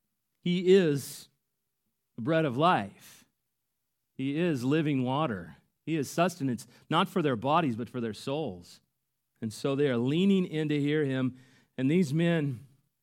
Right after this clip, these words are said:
they come and they're carrying someone dear to them who can't walk. And they must have looked at that crowd and thought, "We're gonna have to either be really, really rude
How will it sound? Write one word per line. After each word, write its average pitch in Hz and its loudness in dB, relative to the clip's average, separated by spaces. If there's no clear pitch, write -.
they 160 -2
come 165 2
and 139 0
they're 165 2
carrying 160 -2
someone 151 -2
dear 151 0
to 147 -4
them 139 -2
who 120 -4
can't 160 -6
walk. 160 -6
And 123 0
they 160 2
must 233 4
have 240 2
looked 220 4
at 240 4
that 180 4
crowd 147 4
and 120 -4
thought, 127 -2
"We're 185 2
gonna 220 4
have 165 2
to 165 -10
either 139 0
be 120 -2
really, 123 -2
really 123 0
rude 202 4